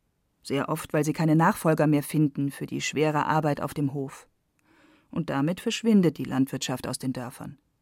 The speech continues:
Verschwindet damit auch das Dorf? Gerhard Henkel zieht als bessere Eingrenzung fürs Dorf deshalb diese Definition vor. Das Dorf als kleine Siedlung im ländlichen Raum, die geprägt ist von landwirtschaftlicher Bausubstanz.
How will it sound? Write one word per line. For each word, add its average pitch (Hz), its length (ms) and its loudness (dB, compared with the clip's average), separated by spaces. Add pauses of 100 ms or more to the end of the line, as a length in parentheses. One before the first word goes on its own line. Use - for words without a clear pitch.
(640)
Verschwindet 156 500 0
damit 135 260 0
auch - 80 -12
das - 220 -6
Dorf? - 420 -8 (1300)
Gerhard 240 400 6
Henkel 240 400 6
zieht - 280 0
als 170 240 0
bessere 208 480 2
Eingrenzung 185 580 2
fürs - 280 -4
Dorf 170 300 0
deshalb 175 400 -2
diese 214 260 4
Definition 139 640 2
vor. 127 380 -6 (680)
Das 156 160 -4
Dorf 202 400 2
als - 280 -4
kleine 208 440 0
Siedlung 208 460 2
im 147 140 -2
ländlichen 147 500 0
Raum, 135 380 0 (320)
die 170 40 -2
geprägt 165 500 -2
ist - 260 -4
von 151 180 0
landwirtschaftlicher 165 880 -2
Bausubstanz. 139 920 -2